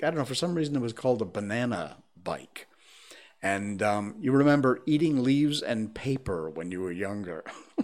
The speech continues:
Okay, Toast. <laughs> Why not? Oh, man. We used to have something called Indian paintbrushes. They were a little flower that grew like a weed,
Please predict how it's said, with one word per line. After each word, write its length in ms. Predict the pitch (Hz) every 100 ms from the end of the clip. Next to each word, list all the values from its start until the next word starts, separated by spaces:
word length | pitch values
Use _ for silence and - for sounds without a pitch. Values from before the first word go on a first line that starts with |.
| - 320 -
Okay, 440 | - 156 - 131 135
Toast. 600 | - 113 123 156 - - - - - - -
<laughs> 520 | - - - - -
Why 320 | - - 170 180
not? 460 | 147 156 127 95 - - - -
Oh, 440 | 139 143 139 131
man. 600 | 117 113 120 127 120 117 - _ -
We 160 | 185 233
used 180 | 240
to 80 | 190
have 220 | 180 156
something 360 | - 156 151 139
called 260 | 127 120 110
Indian 520 | 151 170 160 139 131
paintbrushes. 960 | 123 147 208 202 98 85 80 - - - _ _ -
They 80 | 123
were 140 | 127
a 60 | 131
little 240 | 175 196
flower 500 | 196 180 175 127 104
that 220 | 87 85
grew 280 | 98 110 110
like 260 | 110 95 92
a 60 |
weed, 540 | 95 123 156 92 73